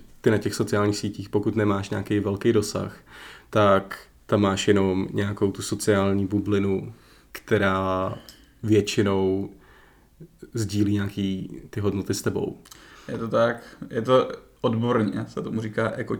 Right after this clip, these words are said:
Speaker 2: chamber. Že ty vlastně seš jako v nějaký místnosti, kde co ty zařveš, se ti vrátí. <laughs> Takže vlastně slyšíš to, co chceš slyšet
Speaker 1: Jasně.
Speaker 2: v podstatě.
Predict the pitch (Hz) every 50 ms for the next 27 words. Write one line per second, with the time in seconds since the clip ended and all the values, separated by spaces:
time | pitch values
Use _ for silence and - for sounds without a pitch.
0 | - - 110 110 110 104 120 131 - - _ _ _ _ _ - - - - -
1 | _ _ _ 127 117 110 - 113 113 113 107 107 - - 117 110 113 113 113 110
2 | 113 113 - 123 117 110 - 113 110 113 110 - 117 110 117 113 101 101 104 -
3 | 117 110 110 104 - - 120 113 113 - - 120 113 107 107 110 113 113 110 -
4 | - - - - - - 123 127 110 113 110 107 107 104 104 117 117 - - -
5 | 131 107 123 120 113 117 107 107 104 113 110 110 - - 107 - 107 110 101 107
6 | 110 104 - - - - - - _ _ - - _ _ - - - - - -
7 | - - - - - - - - - - - - - - - - - - - -
8 | _ - 123 120 110 110 110 - 131 120 113 - 123 110 - 131 123 113 - -
9 | 123 110 - - 127 - - - 123 104 101 - 117 110 107 - 110 98 98 -
10 | - 110 107 - - 107 107 - - -